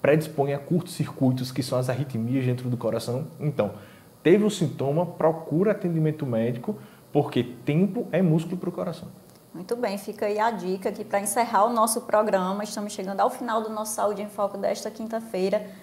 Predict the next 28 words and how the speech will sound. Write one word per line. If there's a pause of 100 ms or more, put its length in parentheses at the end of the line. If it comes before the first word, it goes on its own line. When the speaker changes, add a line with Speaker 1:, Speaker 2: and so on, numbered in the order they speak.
(220)
Speaker 2:
Obrigada,
doutor
Alexandro,
pela
presença
e
pelos
esclarecimentos.
Fica
à
vontade
para
suas
despedidas.
Speaker 1:
Nada,
eu
que
agradeço
a
oportunidade.
Sempre
bom (300)
falar
com
a
população,
esclarecer,
porque,